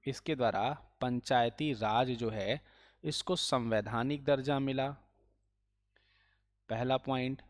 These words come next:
संवैधानिक दर्जा प्राप्त हुआ इसे, पंचायती राज को। दूसरा पॉइंट हमको देखने को मिलता है कि इसके जो डिटेल्ड प्रोविजंस हैं, जो प्रावधान हैं,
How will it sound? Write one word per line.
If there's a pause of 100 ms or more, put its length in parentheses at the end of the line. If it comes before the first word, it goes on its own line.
(120)
संवैधानिक
दर्जा
प्राप्त
हुआ
इसे, (420)
पंचायती
राज
को। (540)
दूसरा
पॉइंट
हमको
देखने
को
मिलता
है (560)
कि (100)
इसके
जो (460)
डिटेल्ड
प्रोविजंस
हैं, (1400)
जो
प्रावधान
हैं,